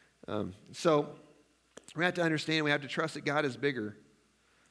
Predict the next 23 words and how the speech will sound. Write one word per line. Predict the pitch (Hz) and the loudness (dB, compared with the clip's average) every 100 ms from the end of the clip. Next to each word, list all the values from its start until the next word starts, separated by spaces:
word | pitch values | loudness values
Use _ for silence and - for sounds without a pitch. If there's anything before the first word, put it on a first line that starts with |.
| _ _ _ _ _ _ - | _ _ _ _ _ _ -4
So | - 208 190 175 - | 4 6 8 4 2
in | 202 226 | 0 2
closing, | - 214 202 175 | 4 6 6 6
in | 165 | 6
Matthew | 190 262 196 | 6 4 2
chapter | 156 165 - 147 | 2 4 4 4
eight, | 135 | 4
you | 139 | 2
can | 151 139 | -2 -2
read | 147 139 | 0 2
it | |
later, | 127 123 | 2 2
but | 127 135 | 2 2
there's | 180 170 | 0 0
a | |
story | - 180 185 165 | -2 2 4 4
of | 143 | 2
the | 135 | 0
disciples. | 127 - 135 131 117 110 - - - - - - | -4 0 0 2 0 -2 -6 -18 -20 -20 -20 -4
They're | 151 170 | 4 6
on | 196 | 6
a | 160 | 6
boat | 165 143 127 | 6 4 2